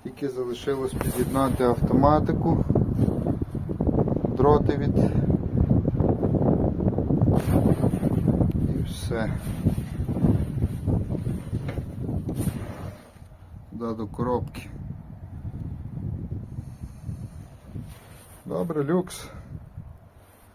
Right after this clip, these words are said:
Потім будемо зараз запускати за кілька хвилин.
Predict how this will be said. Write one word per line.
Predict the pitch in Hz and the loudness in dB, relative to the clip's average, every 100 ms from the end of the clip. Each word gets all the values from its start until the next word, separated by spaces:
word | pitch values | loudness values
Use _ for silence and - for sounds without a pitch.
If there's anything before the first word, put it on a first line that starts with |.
| - _ _ - - - - - - - - - - _ _ - - | -20 _ _ -20 -20 -20 -20 -16 -16 -16 -20 -20 -20 _ _ -20 -6
Потім | 131 143 143 | -4 -2 -2
будемо | 139 143 139 | -2 0 2
зараз | 143 143 135 | 4 4 4
запускати | 139 147 147 - 165 147 | 2 -2 -4 2 4 4
за | 135 127 | -2 -4
кілька | 135 120 113 | -6 -6 -8
хвилин. | 98 117 113 107 | -8 -6 -4 -4